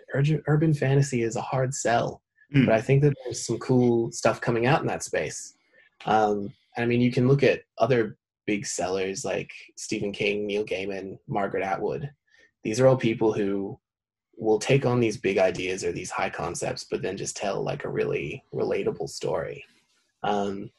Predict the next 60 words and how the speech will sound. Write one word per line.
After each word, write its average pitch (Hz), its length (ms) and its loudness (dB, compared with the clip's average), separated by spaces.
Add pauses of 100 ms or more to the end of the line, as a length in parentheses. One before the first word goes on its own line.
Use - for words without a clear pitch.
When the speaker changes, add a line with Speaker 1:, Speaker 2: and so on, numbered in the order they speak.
(240)
Speaker 1:
if - 80 -20
I 127 80 6
had 175 140 8
to, 143 300 2
you 147 120 2
know, 107 140 4
pick - 260 0
a 117 60 2
career 131 420 2
I 107 100 4
wanted 113 240 2
to 113 80 -2
have, 113 380 2
those 123 240 2
are 135 60 4
the 127 100 0
kind 113 160 -4
of 101 80 -4
stories 107 400 2
I 92 80 0
would 101 120 -4
wanna 104 220 -4
tell, - 380 -4
are - 60 -4
stories - 480 2
that 104 120 0
are - 260 -2 (360)
compelling, 113 580 2
stories 120 380 4
that 110 100 4
are 107 120 2
readable, 113 400 0
stories 113 340 0
that 107 120 2
are 104 220 0 (460)
entertaining 110 580 2
enough 101 360 -2
that 101 140 -2
you 104 300 -6
can 104 140 -6
read 101 220 -4
them 101 120 -4
at 101 120 -2
an 104 80 -4
airport, 98 500 -2
but 92 160 -4
then 98 420 -6 (200)
you 117 160 -6
might 101 220 2
also 101 680 0 (200)
walk - 320 -2
away 101 420 0
and 92 340 -10
talk - 220 -6
about 95 240 -4
them 104 120 -8
with 110 200 -10
your 104 100 -6
friends - 500 -8
and, - 220 -10